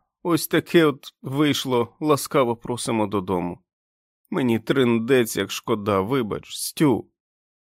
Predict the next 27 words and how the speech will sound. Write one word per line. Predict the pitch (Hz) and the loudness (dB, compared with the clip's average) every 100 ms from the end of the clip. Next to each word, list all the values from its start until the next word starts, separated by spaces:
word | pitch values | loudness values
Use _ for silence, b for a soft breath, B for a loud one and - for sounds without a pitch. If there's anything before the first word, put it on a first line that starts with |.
| _ _ _ _ | _ _ _ _
Стю | - - 143 147 | -12 -2 4 4
взяв | 131 113 113 | 6 6 6
Біллі | 104 110 104 | 6 4 4
за | 98 | 2
плече | 101 107 101 - 127 | 2 2 2 4 2
і | |
підтягнув | 98 92 - 92 107 104 | 2 -2 2 2 4 2
ближче | 90 92 - 98 | 2 -2 -2 -2
до | 104 | -2
себе. | - 85 - 92 - _ _ _ _ _ _ _ _ _ _ _ _ _ _ | -4 -6 -6 -14 -16 _ _ _ _ _ _ _ _ _ _ _ _ _ _
«Спочатку | - - 160 - 170 - 160 | -14 2 2 4 2 4 2
всі | - 156 | 4 2
казали, | 160 143 156 147 | 4 4 4 2
що | 131 - | 0 2
йому | 147 147 | 4 4
стане | 139 151 143 | 4 4 4
краще, | 143 165 165 147 - 104 95 | 2 2 2 0 0 -2 -2
що | - - 127 113 | -10 -2 0 2
це, | - 131 | 4 4
мабуть, | 127 123 120 | 6 4 2
звичайний | 127 135 - 165 110 101 | 2 2 4 4 4 2
грип, | 110 123 101 - _ | 2 0 0 -4 _
чи | - 170 | 0 2
бронхіт, | 120 113 98 - 147 117 - | 6 4 2 0 0 0 -4
чи | - 139 107 | -4 -2 -2
круп | 127 156 139 | 2 0 0
якийсь, | 113 104 117 101 90 - | -2 -2 0 -2 -2 -8